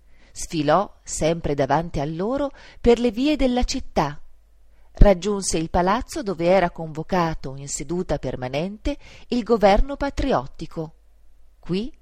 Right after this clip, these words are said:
in piedi sul balcone del palazzo, cercò di recitare fino in fondo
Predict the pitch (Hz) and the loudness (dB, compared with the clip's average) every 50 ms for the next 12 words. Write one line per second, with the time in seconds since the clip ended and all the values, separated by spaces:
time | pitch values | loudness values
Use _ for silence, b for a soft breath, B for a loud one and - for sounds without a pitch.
0 | - b b b b b b b 208 196 196 190 - 214 214 214 202 190 180 143 | -20 b b b b b b b -4 -4 -4 -4 0 4 6 8 8 8 6 4
1 | 156 151 - - 165 147 135 143 139 143 139 - - 185 180 165 160 143 147 135 | 0 -4 -4 -6 -6 -4 -2 -2 -2 -4 -4 -4 -4 -4 -2 -2 -4 -4 -4 -4
2 | - - 131 131 139 165 190 - - - - 233 220 - - B B B B B | -4 -4 -4 -2 -2 -2 -4 -4 -8 -10 -12 -12 -12 -12 -16 B B B B B
3 | B - 285 285 277 - - 269 220 190 170 196 190 202 208 - - - - - | B 4 4 4 4 4 2 2 2 2 2 2 0 0 -2 -2 -4 0 2 4
4 | 208 180 170 165 170 175 - - 247 247 220 196 185 185 175 - - 220 240 285 | 4 4 4 0 -2 -4 -6 -6 -6 -6 -6 -6 -8 -10 -8 -6 -4 -4 -4 -4
5 | 294 294 277 311 294 | -8 -8 -8 -8 -8